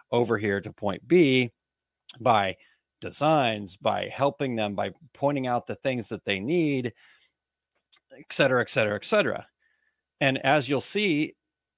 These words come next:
a-, and when we kinda get to where we actually craft this, as you'll see, what happens is we don't go, "Okay, I'm your guide. Here's all the tools and things that I have," right?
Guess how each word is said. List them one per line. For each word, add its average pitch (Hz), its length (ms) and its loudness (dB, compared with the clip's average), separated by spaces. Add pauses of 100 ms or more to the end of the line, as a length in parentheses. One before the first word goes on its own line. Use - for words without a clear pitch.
(140)
a-, - 260 -14
and 127 300 -4
when 123 160 -2
we 110 120 -4
kinda 123 280 -4
get 107 380 -2
to 123 200 -4
where 117 140 2
we 110 180 -2
actually 123 260 -6
craft 165 520 -4
this, 104 420 -2 (320)
as 127 220 4
you'll 120 140 2
see, 127 580 -2 (380)
what 135 200 4
happens 143 500 -2
is 113 140 -2
we 120 120 -2
don't 143 400 -2
go, 120 380 4 (500)
"Okay, 135 600 4 (460)
I'm 139 300 4
your 135 160 0
guide. 131 640 4 (200)
Here's 147 460 -2
all 135 240 2
the 117 100 -2
tools 131 600 -4
and 110 280 -4
things 139 300 -2
that 120 140 0
I 120 140 2
have," 104 520 -2 (220)
right? 117 220 -2